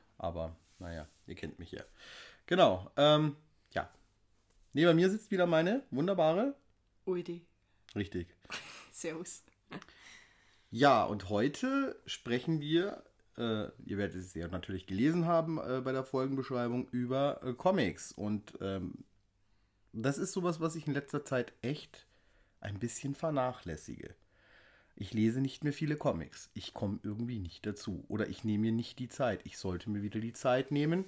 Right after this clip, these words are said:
Speaker 1: dass ich ein wenig an den Comics mal wieder arbeite. Also quasi, ähm,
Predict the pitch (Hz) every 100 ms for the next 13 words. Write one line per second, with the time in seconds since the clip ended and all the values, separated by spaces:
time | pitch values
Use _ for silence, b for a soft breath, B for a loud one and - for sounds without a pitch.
0 | B B B B - 107 120 - 101 95
1 | 113 123 165 196 - - - b b b
2 | b b b b _ _ _ _ - 107
3 | 110 123 139 151 143 - 87 82 85 76
4 | - b b b b - 98 87 85 82
5 | - 71 - _ _ _ - 98 90 90
6 | - 90 90 90 87 _ _ _ _ _
7 | _ _ _ 92 90 85 82